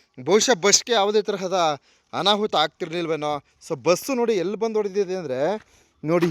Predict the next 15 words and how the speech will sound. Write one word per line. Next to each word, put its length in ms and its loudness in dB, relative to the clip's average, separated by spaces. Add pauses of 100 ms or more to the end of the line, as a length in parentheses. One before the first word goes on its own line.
ಈ 40 2 (100)
ಎಡ್ಜಲ್ಲಿ 340 8
ಹೊಡೆದಿರೋದು 400 4
ಬಸ್ಸು. 260 -4 (840)
ಇಲ್ಲಿ 140 -8
ನೋಡ್ರಿ, 220 -4 (640)
ಆ, 60 -8 (200)
ಈ 20 -6 (140)
ಎಡ್ಜಲ್ಲಿ 360 4
ಬಂದು 180 0
ಹೊಡೆದಿದೆ. 340 0 (440)
So 60 -2 (120)
ಈ 40 2 (140)
ಅದರ 220 4 (140)
ಪರಿ-, 240 8